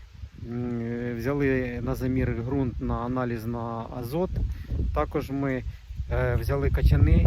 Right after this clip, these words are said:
із кожної ділянки, і зважили їх і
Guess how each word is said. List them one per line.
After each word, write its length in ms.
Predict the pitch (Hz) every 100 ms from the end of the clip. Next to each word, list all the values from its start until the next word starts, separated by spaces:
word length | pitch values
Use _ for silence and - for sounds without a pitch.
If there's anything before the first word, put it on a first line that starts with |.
| -
із 100 | -
кожної 420 | - 151 147 147
ділянки, 600 | 131 135 143 139 131 131 - - - -
і 60 | 113
зважили 580 | 113 156 165 156 147 143
їх 400 | 135 143 - - - 151
і 760 | 123 123 123 123 120 120 120